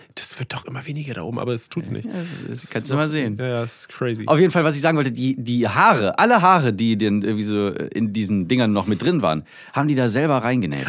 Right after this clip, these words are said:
Speaker 1: Ah, stimmt, das musst du so per Hand
Speaker 2: Das
Speaker 1: einzeln
Speaker 2: per
Speaker 1: so
Speaker 2: Hand, genau, jedes einzelne Augenbrauenhaar.
Speaker 1: Die werden da so reingesteckt.
Speaker 2: Was dann die
Speaker 1: Ja.
Speaker 2: Augenbraue erst als Augenbraue aussehen lässt und
Speaker 1: Das ist
Speaker 2: nicht
Speaker 1: so
Speaker 2: irgendwie so als
Speaker 1: crazy.
Speaker 2: öde, als, äh, öder Fleck Landschaft, mit so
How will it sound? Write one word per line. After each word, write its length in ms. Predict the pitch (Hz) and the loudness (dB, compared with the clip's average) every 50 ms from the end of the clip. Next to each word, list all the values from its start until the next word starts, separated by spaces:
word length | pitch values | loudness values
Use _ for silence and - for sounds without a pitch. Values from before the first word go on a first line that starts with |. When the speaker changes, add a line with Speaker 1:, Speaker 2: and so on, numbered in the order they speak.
| - - | -4 -2
Speaker 1:
Ah, 180 | - - 190 | 0 0 0
stimmt, 300 | 185 - - 208 202 202 | 0 0 2 2 2 2
das 60 | 175 156 | 2 2
musst 160 | 175 165 - | 2 0 0
du 40 | 156 | -2
so 80 | 151 147 | -2 -2
per 220 | 143 147 143 123 | 0 -2 0 0
Hand 180 | 151 175 202 202 | 0 0 0 0
Speaker 2:
Das 60 | - | 0
Speaker 1:
einzeln 420 | - 151 160 135 135 151 175 160 156 | 0 2 4 4 4 4 4 4 4
Speaker 2:
per 120 | 143 151 | 4 4
Speaker 1:
so 80 | 151 147 | 4 4
Speaker 2:
Hand, 160 | 156 156 - | 2 0 -2
genau, 140 | - 147 131 | 0 2 2
jedes 320 | 123 117 156 175 180 - | 2 4 2 2 2 2
einzelne 400 | - 131 147 135 - 135 123 - | 0 0 -2 0 2 2 2 2
Augenbrauenhaar. 960 | - 143 170 170 175 170 139 147 139 151 160 165 160 139 143 135 143 165 175 165 | 2 2 2 2 2 0 2 2 2 2 2 2 2 2 2 2 0 0 -2 -4
Speaker 1:
Die 100 | 156 131 | -4 -4
werden 120 | 135 131 | -4 -4
da 60 | 139 | -2
so 80 | 123 127 | -4 -4
reingesteckt. 760 | 113 117 123 131 127 - - - 107 - _ - - - - | -4 -4 -4 -4 -6 -6 -6 -8 -8 -8 _ -14 -14 -8 -6
Speaker 2:
Was 120 | - - | -2 0
dann 120 | - 135 123 | 2 2 2
die 60 | 131 | 2
Speaker 1:
Ja. 60 | - | 2
Speaker 2:
Augenbraue 640 | 110 123 131 139 135 113 127 127 127 127 123 123 - - | 2 4 4 4 2 2 2 2 4 4 4 2 2 0
erst 240 | 117 120 - - - | -2 -2 -2 -2 -2
als 160 | 120 117 - | -2 -2 0
Augenbraue 720 | - 117 123 123 120 107 104 110 110 107 110 107 104 - | 0 2 2 2 2 2 2 2 4 4 2 2 0 0
aussehen 340 | 104 120 123 - 147 147 143 | -2 -2 0 0 0 0 0
lässt 240 | 147 156 156 - | 0 0 0 -2
und 60 | 107 113 | -2 -2
Speaker 1:
Das 60 | 113 | -2
ist 40 | 117 | -2
Speaker 2:
nicht 160 | 123 117 - | -2 -2 -2
Speaker 1:
so 100 | - - | -2 -2
Speaker 2:
irgendwie 180 | - 120 113 117 | -2 -2 -2 -2
so 100 | 110 117 | -2 -2
als 180 | 113 117 113 | -2 -2 -2
Speaker 1:
crazy. 120 | - - - | -4 -4 -2
Speaker 2:
öde, 500 | 123 123 127 120 120 117 113 113 110 113 - _ _ _ - - - - | 0 0 2 2 2 0 0 -2 -4 -6 -10 _ _ _ -20 -20 -16 -6
als, 300 | - 110 110 - - - | -4 -4 -2 -2 -6 -8
äh, 540 | - - - - - - - - - - - | -10 -14 -14 -12 -12 -12 -10 -10 -8 -8 -8
öder 400 | - - 131 139 135 131 123 123 | -4 -2 -2 0 2 2 2 0
Fleck 360 | 120 - - 131 143 - - - | 0 -2 -2 -2 -4 -4 -2 0
Landschaft, 580 | 123 127 143 139 165 160 151 - - - - _ _ _ - | 0 0 2 0 -2 -2 -4 -6 -14 -20 -20 _ _ _ -8
mit 140 | 117 113 - | -8 -6 -4
so 140 | - 123 | -4 -6